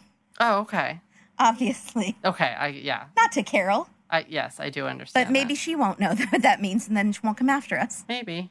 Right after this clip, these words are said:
Speaker 1: And
Speaker 2: Maybe.
Speaker 1: if you are listening, Carol, we're not really interviewing people right now, or we have you on.
Speaker 2: <laughs>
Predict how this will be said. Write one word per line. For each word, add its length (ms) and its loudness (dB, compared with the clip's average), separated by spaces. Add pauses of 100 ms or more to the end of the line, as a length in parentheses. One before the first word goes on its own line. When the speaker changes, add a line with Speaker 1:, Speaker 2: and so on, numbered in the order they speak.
Speaker 1:
And 160 0
Speaker 2:
Maybe. 120 4
Speaker 1:
if 60 -2
you 140 0
are 220 2
listening, 480 -6
Carol, 580 0
we're 260 -4
not 300 0
really 300 -4
interviewing 560 -2
people 400 -6
right 240 -2
now, 340 -4 (340)
or 100 -8
we 160 -2
have 300 2
you 200 2
on. 80 2
Speaker 2:
<laughs> 140 2